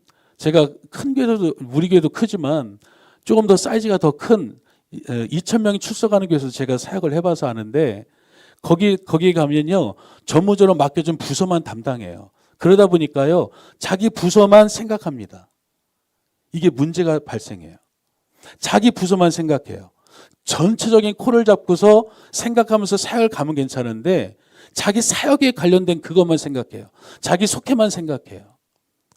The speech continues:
조금 더 좁게 가면 나만 생각해요. 이게 하나님 임재를 가로막는 여섯 가지 중에 네 번째라는 거예요. 내 상황만 봅니다.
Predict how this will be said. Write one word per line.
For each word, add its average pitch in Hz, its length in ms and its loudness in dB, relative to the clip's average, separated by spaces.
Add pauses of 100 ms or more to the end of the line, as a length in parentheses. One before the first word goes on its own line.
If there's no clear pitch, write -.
(160)
조금 233 180 0
더 226 80 8
좁게 180 300 -2
가면 151 400 0 (420)
나만 110 360 -8
생각해요. 95 540 -20 (1400)
이게 160 440 2 (380)
하나님 233 460 2
임재를 156 340 4
가로막는 131 880 -4 (460)
여섯 139 280 2
가지 139 240 0
중에 143 440 -2 (440)
네 101 120 -8
번째라는 113 600 -12
거예요. 123 200 -20 (1400)
내 143 180 -2
상황만 226 560 -4
봅니다. 120 500 -14